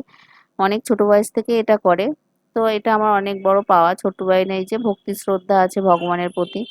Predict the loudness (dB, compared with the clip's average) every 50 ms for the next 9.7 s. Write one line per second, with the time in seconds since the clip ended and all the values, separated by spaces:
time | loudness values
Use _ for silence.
0 | -16 -20 -20 _ _ _ _ 0 0 0 0 0 -2 -2 -2 -2 -4 -4 -4 -4
1 | -6 -4 0 0 0 0 0 -2 -2 0 0 0 0 0 -2 -2 -4 -4 -6 -10
2 | -16 -20 -20 _ _ -6 0 2 2 2 2 -2 -6 -6 -4 -4 -4 -4 -6 -6
3 | -6 -4 -4 -4 -4 -6 -6 -8 -8 -8 -8 -10 -8 -6 -6 -6 -6 -8 -10 _
4 | -10 -10 -10 -8 -8 -8 -8 -8 -8 -8 -10 -10 -8 -10 -8 -8 -8 -10 -10 -10
5 | -6 -6 -6 -4 -4 -6 -4 -2 -4 -4 -4 -4 -6 -6 -4 -4 -6 -8 -8 -12
6 | _ -14 -14 -14 _ _ _ _ _ _ _ -4 -2 -2 -2 -2 -4 -6 -6 -6
7 | -8 -8 -6 -4 -4 -4 -6 -8 -10 -8 -6 -4 -4 -4 -4 -4 -8 -6 -6 -8
8 | -6 -8 -10 -10 -8 -8 -8 -4 -4 -4 -4 -4 -6 -10 -8 -8 -8 -8 -8 -12
9 | -12 -12 -8 -8 -8 -6 -6 -6 -6 -6 -8 -8 -8 -10